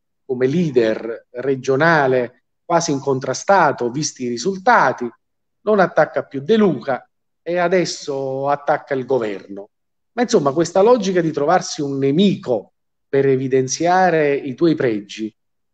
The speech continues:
eh, fa parte di una vecchia, un vecchio modo di fare politica. Oggi, mm, lo dimostra anche De Luca, se fai qualcosa di buono, vieni premiato. Se invece fai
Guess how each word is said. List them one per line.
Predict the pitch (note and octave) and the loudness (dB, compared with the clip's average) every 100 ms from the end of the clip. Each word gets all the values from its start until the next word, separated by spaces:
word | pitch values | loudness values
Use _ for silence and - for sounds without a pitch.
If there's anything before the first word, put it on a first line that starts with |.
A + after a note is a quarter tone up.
| _ | _
eh, | - - G#3+ A3+ | -4 2 2 2
fa | - A3 | 2 4
parte | G#3+ G3+ - | 4 2 0
di | G3+ | -4
una | G#3 G#3 G3+ G3+ | -2 -2 -2 0
vecchia, | G3 C4+ - - - C3 A#2+ A#2+ - - | 4 2 0 -10 -4 0 2 0 -8 -8
un | C#3 F3 | -4 2
vecchio | C4 B3+ D3+ | 2 2 0
modo | C3+ B2 B2 | 2 0 0
di | A#2 | 0
fare | A#2+ A2+ | -2 -2
politica. | - G#2+ G2+ G#2+ G#2 G2 _ _ _ _ | -4 -8 -8 -12 -12 -12 _ _ _ _
Oggi, | - A#3 C#3 - C#3+ C#3 C3+ - _ _ - | 4 4 4 -4 -6 -4 -6 -12 _ _ -14
mm, | F#3 F3+ | -10 -2
lo | F3+ | 0
dimostra | F3+ F#3 A3 G3 F#3 | 0 0 -2 -2 0
anche | F#3+ F3 D3+ | 0 0 2
De | F#3+ | 2
Luca, | G3+ A#2+ A2+ | 2 0 -2
se | D3+ D4 | -4 -4
fai | - F3+ | 0 0
qualcosa | C#3+ C3 - C3 A#2+ | 2 -2 -2 -4 -4
di | C#3 | -4
buono, | B3 B3 B3 B3+ F#3 C3+ | -2 0 0 2 2 2
vieni | E3 E3 E3 D3 | -2 -4 -4 -4
premiato. | B2+ B2+ B2 G#2+ F#2+ - - _ _ _ _ | 0 0 0 -2 -6 -12 -20 _ _ _ _
Se | - C#4+ C4 | -4 4 6
invece | F#3+ F#3 G#3+ F#3+ F#3+ C#3 - C#3 | 6 6 6 6 4 0 -2 -4
fai | C#3 - F#3+ D3+ C#3 C3 C3+ C3 C3 | -4 -2 2 2 0 -2 -6 -6 -8